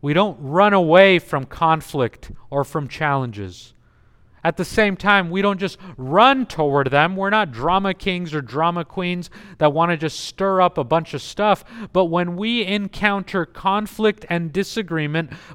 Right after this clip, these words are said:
by the grace of God, we walk through it. Not run away from it, not go around it, but we go through it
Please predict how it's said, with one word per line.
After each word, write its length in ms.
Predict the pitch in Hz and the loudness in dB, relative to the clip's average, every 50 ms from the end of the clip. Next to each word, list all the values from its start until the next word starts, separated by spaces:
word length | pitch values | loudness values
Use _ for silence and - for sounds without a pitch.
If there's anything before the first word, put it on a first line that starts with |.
| - - | 0 6
by 260 | 175 180 196 220 233 | 6 8 8 6 4
the 140 | 220 226 208 | 2 0 -2
grace 420 | 170 180 196 202 208 190 - - | 0 0 2 2 2 0 -2 -4
of 140 | 226 185 160 | -6 -4 0
God, 400 | 170 160 156 151 156 170 175 - - 220 190 123 - | 4 8 8 10 8 8 6 0 -12 -16 -20 -16 -12
we 360 | 139 156 175 175 175 175 170 | -6 -4 -2 -2 -2 -2 -4
walk 640 | 160 143 127 139 151 156 156 156 156 - - - - _ - _ - - - - - | -4 -6 -2 2 6 6 6 6 4 2 -6 -18 -18 _ -20 _ -20 -20 -20 -8 -4
through 320 | 185 190 208 208 185 143 | -2 0 2 2 2 2
it. 320 | 120 95 - - - - - - - - - - - - _ _ _ _ _ _ _ _ _ _ _ _ _ _ _ - | 0 -2 -4 -12 -16 -16 -14 -16 -16 -18 -20 -20 -20 -20 _ _ _ _ _ _ _ _ _ _ _ _ _ _ _ -12
Not 180 | 123 123 110 131 | -10 -10 -8 -6
run 140 | 160 175 185 | -6 -4 -4
away 260 | 196 196 185 175 151 | -2 0 0 0 0
from 300 | - - - 120 104 101 | 0 -4 -12 -12 -10 -10
it, 220 | 98 - _ - - - - - - - _ - - _ _ _ - _ - | -10 -12 _ -16 -16 -16 -16 -18 -20 -20 _ -20 -20 _ _ _ -20 _ -8
not 200 | 127 131 143 123 | -4 -4 -4 -2
go 200 | - 180 190 202 | 0 0 0 0
around 400 | 202 190 180 151 135 127 117 110 | 0 0 2 2 0 0 -2 -4
it, 200 | 120 120 - - | -6 -6 -6 -8
but 200 | - 135 131 123 | -10 -10 -10 -8
we 200 | 131 131 127 117 | -10 -10 -12 -12
go 520 | 107 - - 139 147 147 147 151 151 151 139 | -12 -10 -6 -4 -2 -2 -2 -2 -4 -6 -8
through 540 | _ _ - - - 135 131 131 131 139 | _ _ -20 -12 -8 -4 -4 -2 -2 -2
it 200 | 139 139 139 - | -2 -4 -6 -8